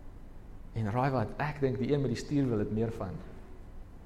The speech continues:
Maar jy's deel van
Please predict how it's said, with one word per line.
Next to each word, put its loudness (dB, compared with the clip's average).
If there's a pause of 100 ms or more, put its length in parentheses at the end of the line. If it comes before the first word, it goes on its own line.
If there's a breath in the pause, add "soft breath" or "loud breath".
(2250)
Maar 4
jy's 2 (140)
deel 12 (180)
van 8